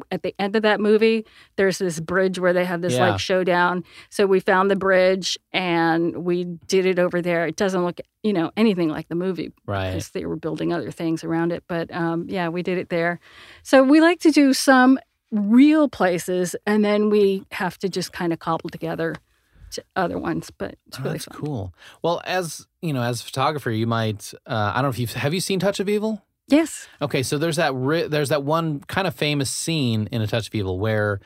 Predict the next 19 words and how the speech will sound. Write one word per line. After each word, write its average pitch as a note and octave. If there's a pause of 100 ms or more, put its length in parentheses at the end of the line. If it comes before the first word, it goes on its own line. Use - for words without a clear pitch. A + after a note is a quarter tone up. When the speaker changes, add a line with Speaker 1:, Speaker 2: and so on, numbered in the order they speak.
(360)
Speaker 2:
they're A2+
walking C3
down A#2+
this A2
one -
Speaker 1:
Right, -
the G#3+
Speaker 2:
street. G3+
Speaker 1:
colonnade, F#3
right? F3
Speaker 2:
Yeah, B2+
they're A2
Speaker 1:
Uh-huh. B2+
Speaker 2:
walking C#3
down C3+
for B2
a A#2+
long B2
time A#2+